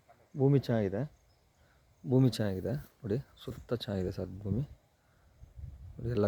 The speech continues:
ತೆಕ್ಲು ಬಾಕ್ಸ್ ಇದ್ದಂಗಿದೆ ಜಾಗ. ರೋಡ್ ಪಾಯಿಂಟು, ರೋಡ್ಗೆ ಸುಮಾರು ಒಳ್ಳೆ ಸಿಗುತ್ತೆ. ಈಸ್ಟ್ ಫೇಸ್ ಇದೆ ರಸ್ತೆ. ನೋಡಿ ಸರ್, ಎಲ್ಲ ಖಾಲಿ ಬಿಟ್ಟಿದ್ದಾರೆ.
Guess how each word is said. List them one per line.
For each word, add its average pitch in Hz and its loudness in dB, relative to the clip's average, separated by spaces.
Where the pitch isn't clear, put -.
ತೆಕ್ಲು 107 -4
ಬಾಕ್ಸ್ 107 2
ಇದ್ದಂಗಿದೆ 95 0
ಜಾಗ. 95 0
ರೋಡ್ 107 4
ಪಾಯಿಂಟು, 101 0
ರೋಡ್ಗೆ 107 4
ಸುಮಾರು 101 2
ಒಳ್ಳೆ 101 6
ಸಿಗುತ್ತೆ. - 0
ಈಸ್ಟ್ 120 6
ಫೇಸ್ 117 8
ಇದೆ 90 2
ರಸ್ತೆ. - -4
ನೋಡಿ - 2
ಸರ್, - 0
ಎಲ್ಲ 104 2
ಖಾಲಿ 98 8
ಬಿಟ್ಟಿದ್ದಾರೆ. 95 4